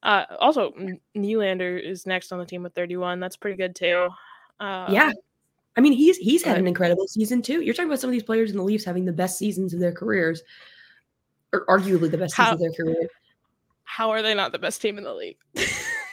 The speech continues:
Speaker 2: And they're still not very good. <laughs> They're still fighting for the third spot in the Atlantic. Uh, that, you know,
Speaker 1: Um,
Speaker 2: that's, not my circus, not my monkeys,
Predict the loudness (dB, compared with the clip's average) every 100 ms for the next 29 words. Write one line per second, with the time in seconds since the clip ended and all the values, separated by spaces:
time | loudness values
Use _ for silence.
0 | 4 8 8 6 4 6 6 6 4 4
1 | 4 6 8 8 8 8 8 6 4 2
2 | 0 -10 -12 -4 -4 2 2 4 0 0
3 | 2 2 2 0 -2 0 2 2 0 -2
4 | 4 6 6 4 2 2 0 -2 -6 -18
5 | -18 -18 -20 -20 -20 _ _ -6 -2 0
6 | 2 0 -2 -4 -10 -20 _ _ _ _
7 | _ -20 -20 _ _ _ _ _ _ _
8 | -20 -20 _ -2 0 2 4 4 4 0
9 | 0 -4 -8 -16 _ _ -6 -2 0 0
10 | 0 0 0 -2 0 2 2 0 -6 -10